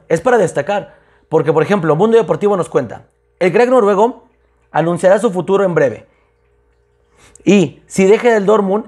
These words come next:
el Barça irá por todo con él. Los blaugranas pelearán con City, United y P S G, pero no contra el Madrid, que no quiere pujar por él." Ellos descartan al Madrid, ellos son quienes mandan. Y bueno,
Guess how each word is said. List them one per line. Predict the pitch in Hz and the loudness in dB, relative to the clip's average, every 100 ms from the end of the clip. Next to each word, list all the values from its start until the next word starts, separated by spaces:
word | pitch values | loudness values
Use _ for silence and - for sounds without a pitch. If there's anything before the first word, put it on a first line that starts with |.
| _ | _
el | 160 170 | -2 0
Barça | 190 208 214 | 0 0 0
irá | 196 202 | 2 2
por | 190 139 | 0 0
todo | 165 175 | 0 0
con | 165 139 | -2 -4
él. | 107 - _ _ _ _ _ _ _ | -8 -14 _ _ _ _ _ _ _
Los | 135 156 | -2 0
blaugranas | 143 160 214 202 214 - _ _ _ | 2 2 2 0 -4 -8 _ _ _
pelearán | 180 175 180 226 | -4 0 0 0
con | 233 185 | -2 -4
City, | - 160 120 120 _ _ - | -6 -10 -10 -16 _ _ -8
United | 147 156 196 202 233 - _ | -4 0 0 2 0 -2 _
y | 139 | -6
P | 180 | -4
S | 175 165 | -2 -4
G, | 139 113 _ _ _ _ _ _ | -6 -10 _ _ _ _ _ _
pero | 165 | 0
no | 160 190 | 2 0
contra | 214 185 | 0 -2
el | 156 | 0
Madrid, | 147 147 135 _ _ _ _ | 0 0 -6 _ _ _ _
que | - | -6
no | 151 165 | -4 -2
quiere | 180 | -4
pujar | 180 131 147 | -4 -4 -2
por | 147 | 0
él." | 131 107 - _ _ _ _ _ | 0 -2 -16 _ _ _ _ _
Ellos | - 180 185 147 - | -4 0 0 -2 -4
descartan | 151 - 190 190 | -4 0 0 2
al | 190 | 0
Madrid, | 202 240 302 - _ _ _ _ _ _ | 2 0 0 -8 _ _ _ _ _ _
ellos | 175 196 170 | 0 0 0
son | 196 196 | -2 -2
quienes | 202 208 | -2 -2
mandan. | 220 262 285 285 - _ _ _ _ | 0 2 0 0 -10 _ _ _ _
Y | 170 | 0
bueno, | 196 196 - - | 2 2 2 0